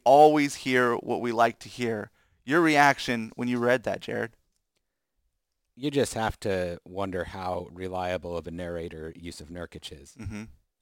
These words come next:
Speaker 2: Um, in this instance, I mean, for one thing, this conversation happened a while ago. For another thing, Yusuf Nurkic's name, not recently, but certainly before,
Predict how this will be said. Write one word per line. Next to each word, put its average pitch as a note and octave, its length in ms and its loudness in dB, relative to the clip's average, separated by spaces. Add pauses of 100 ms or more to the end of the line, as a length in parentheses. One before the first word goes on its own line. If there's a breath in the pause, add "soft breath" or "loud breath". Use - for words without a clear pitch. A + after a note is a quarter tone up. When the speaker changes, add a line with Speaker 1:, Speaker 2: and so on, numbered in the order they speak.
(120)
Speaker 2:
Um, E2+ 320 -8
in F#2+ 160 -10
this A2 200 -2
instance, G#2+ 440 -8
I G#2+ 40 -6
mean, G#2+ 140 -6
for - 100 -10
one C3 180 -4
thing, A2 180 -8
this G2+ 140 -4
conversation F2+ 640 -8
happened E2+ 520 -14 (600)
a F#2+ 100 -8
while F#2 340 -2
ago. D#2+ 380 -14 (580)
For A2 80 -8
another C#3 280 -2
thing, A2 420 -6 (140)
Yusuf A#2 340 -10
Nurkic's F#2+ 580 -8
name, G2 320 -6
not G#2+ 220 -6
recently, F2 600 -12
but E2+ 140 -20
certainly F#2 460 -8
before, F#2 640 -8